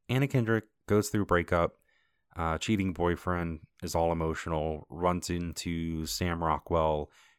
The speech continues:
who happens to be a hitman with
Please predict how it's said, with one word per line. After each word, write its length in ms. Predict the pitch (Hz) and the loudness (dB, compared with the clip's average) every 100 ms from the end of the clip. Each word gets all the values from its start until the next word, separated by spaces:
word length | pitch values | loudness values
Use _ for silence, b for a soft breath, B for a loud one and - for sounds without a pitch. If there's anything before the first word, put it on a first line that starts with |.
| _ | _
who 680 | 98 95 87 85 80 76 - | -2 0 0 -4 -6 -8 -10
happens 640 | - - 110 - 101 90 - | -8 0 0 0 -2 -2 -4
to 200 | 95 82 | -2 -2
be 340 | 85 82 78 | -2 -2 -4
a 500 | - 80 78 76 73 - - | -4 -4 -4 -6 -8 -2 2
hitman 640 | 190 98 87 82 78 78 _ _ _ _ - | 2 0 -4 -2 -4 -8 _ _ _ _ -8
with 520 | 92 92 - - _ | 0 0 0 -10 _